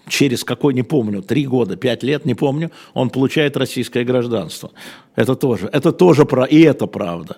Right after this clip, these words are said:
Может быть, это этот случай. Я не знаю, чего обещали. Надо смотреть. Надо смотреть, но надо получать, собирать информацию.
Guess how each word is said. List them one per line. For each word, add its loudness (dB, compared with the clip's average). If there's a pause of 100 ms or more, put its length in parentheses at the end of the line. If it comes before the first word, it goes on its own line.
(260)
Может 2
быть, 0
это 0
этот 0
случай. -4
Я 2
не 0
знаю, -2
чего -2
обещали. -4
Надо 2
смотреть. -4 (560)
Надо 0
смотреть, -2
но -2
надо -2
получать, -2
собирать 0
информацию. -4